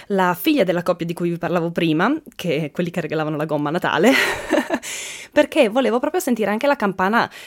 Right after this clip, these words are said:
eh, di lei, della figlia, non solo dei genitori. E lei, oltre a confermarmi che non hanno mai patito, eh, il ricevere soltanto una gomma o una colla dai genitori,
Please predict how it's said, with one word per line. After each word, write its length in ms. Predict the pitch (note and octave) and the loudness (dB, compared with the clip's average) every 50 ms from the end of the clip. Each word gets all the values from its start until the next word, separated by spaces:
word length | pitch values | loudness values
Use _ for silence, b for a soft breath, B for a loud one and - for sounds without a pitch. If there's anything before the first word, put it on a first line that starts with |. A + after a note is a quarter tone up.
| B B B | B B B
eh, 380 | - F#3 F3+ F3 F3 E3+ E3+ D#3+ | -2 0 2 4 4 2 2 0
di 520 | E3 E3 D#3+ D3+ C#3+ D3+ D3 D3+ F#3 F#3+ | -2 -6 -10 -10 -10 -10 -6 -2 0 2
lei, 400 | F#3 A#3 A#3 F#3 D#3+ D#3 D3 D3+ | 4 4 4 4 4 4 2 2
della 200 | D#3+ F#3 F3+ E3+ | 2 2 0 0
figlia, 440 | D#3+ - - D4 C4+ G3+ F#3 E3+ D#3+ | 0 0 2 2 4 4 2 2 0
non 160 | E3+ F#3+ G3+ | 2 2 0
solo 200 | G3 - A3+ G3+ | 2 2 2 2
dei 160 | F3+ E3+ E3 E3 | 2 2 2 2
genitori. 720 | F3+ E3+ D#3+ D#3 - F3 D3 C#3+ D3 D3+ D#3 D#3 D3+ B B B B B B B - | 2 0 0 0 0 0 2 2 2 2 2 0 -2 B B B B B B B -2
E 140 | - - E4+ | 0 2 4
lei, 260 | D#4 G#3 F3 F3+ G#3 | 4 4 4 4 4
oltre 220 | C#4 D4+ - G#4 | 4 2 0 -2
a 40 | - | -2
confermarmi 720 | - B3 A3+ - G#3+ G3 F#3 G3 G3 E3+ D#3 D#3+ D3+ D#3+ | 0 0 0 2 2 2 2 4 2 2 2 2 0 -2
che 120 | - F#3+ | 0 -2
non 160 | F3+ F3 F3+ F#3 | 0 0 2 2
hanno 200 | G3 C#4 E4 D#4+ | 2 2 2 2
mai 160 | B3 A3+ A#3 | 0 0 0
patito, 580 | - G#3 G3+ G#3 G#3 G3+ - E3 E3 - - - | -2 -2 -2 -2 -2 -2 0 0 0 0 0 0
eh, 240 | F3+ F3 E3+ E3 - | 0 0 0 0 2
il 160 | G3+ G#3 G3+ | 2 2 4
ricevere 580 | F#3+ G3+ G3 G3 - - F#3+ G3+ A3 A#3 A#3 G3+ | 4 2 2 0 2 2 2 2 2 0 -2 -2
soltanto 580 | - - F#3 E3+ E3+ - F#3 F#3+ G3+ G3+ A3+ | -2 -2 -2 -2 -2 0 -2 -2 0 0 0
una 180 | G#3 F#3 F3 E3+ | 0 2 2 2
gomma 400 | D#3+ D#3 D#3 F#3 G#3+ G#3 F#3 E3+ | 2 2 4 4 4 4 4 4
o 40 | E3+ | 2
una 180 | E3 E3 D#3+ | 2 0 -2
colla 440 | - - G3 G#3 G#3+ F#3+ E3 D3+ D3 | 0 4 4 6 6 6 4 2 2
dai 140 | D#3 E3+ D#3+ | 2 2 0
genitori, 720 | D#3 E3+ E3+ F3 E3+ E3+ F#3 C#3+ C#3+ D3+ D3 E3+ G#3+ A#3+ | 2 2 0 0 0 0 0 0 2 2 0 0 -2 -2